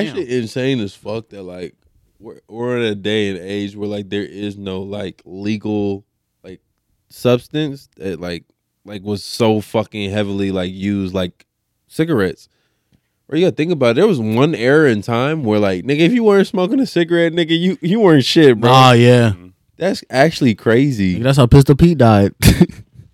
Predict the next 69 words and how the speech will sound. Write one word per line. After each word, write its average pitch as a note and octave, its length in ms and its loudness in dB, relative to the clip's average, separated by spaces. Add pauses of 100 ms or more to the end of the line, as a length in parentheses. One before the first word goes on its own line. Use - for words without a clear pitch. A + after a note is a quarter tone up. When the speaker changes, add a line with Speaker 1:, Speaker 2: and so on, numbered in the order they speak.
(180)
Speaker 1:
That G2+ 160 -6
nigga A2 220 0
lung F2+ 180 -2
was E2+ 140 -8
just F2 140 -20
fucked, F2+ 360 -4
bro. F2+ 300 -8
Speaker 2:
He A#2 100 0
smoked, D#3+ 300 4
bro, D3 200 4
he D#3 100 6
smoked D#3 340 4
that C3+ 140 6
many C#3 180 8
cigarettes B2+ 380 2
a F#2+ 40 -2
day. G2 320 0 (200)
Speaker 1:
But A2 80 -6
they B2 100 6
said C#3 200 6
he C3+ 100 6
had A#2+ 160 6
a F2+ 40 2
bad G2 360 4
lung G2 200 2
problem F#2+ 280 2
beforehand. F2 580 -2
And E2+ 100 -6
they F#2+ 100 2
Speaker 2:
Yeah. A2 80 0
Speaker 1:
said F#2+ 120 -4
that G#2 180 2
shit F#2 180 -4
just F#2 180 0
wasn't G2+ 300 2
<laughs> - 40 -14
helping. D3+ 480 6
Speaker 3:
Bro, A2+ 80 2
I A2 40 2
Speaker 1:
Like, - 80 -2
Speaker 3:
ain't - 80 -6
gonna A#2+ 100 0
Speaker 2:
smoking G#2 80 -2
Speaker 3:
cap, A2 80 2
Speaker 2:
hella D3 160 8
Speaker 3:
bro. A#2 80 4
I - 20 2
had D#3 80 2
a F3 40 0
Speaker 2:
cigarettes. F#2 180 -2
Speaker 3:
conversation C#3 420 -6
with A#2 80 -2
a G2 40 -8
person G#2+ 220 -8
before. A2+ 140 -10
I A#2 60 -6
remember A#2+ 240 -12
I - 160 -18
Speaker 2:
Pistol C3 100 -2
Speaker 3:
asked B2 140 -2
him, - 20 0
I F#2+ 60 -4
Speaker 2:
Pete? D#3+ 160 6
Speaker 3:
was - 120 -6
like, D#2+ 180 -12
I F#2+ 80 -8
was A#2 100 -10
like, D2 160 -16
"Bro, F2 140 -20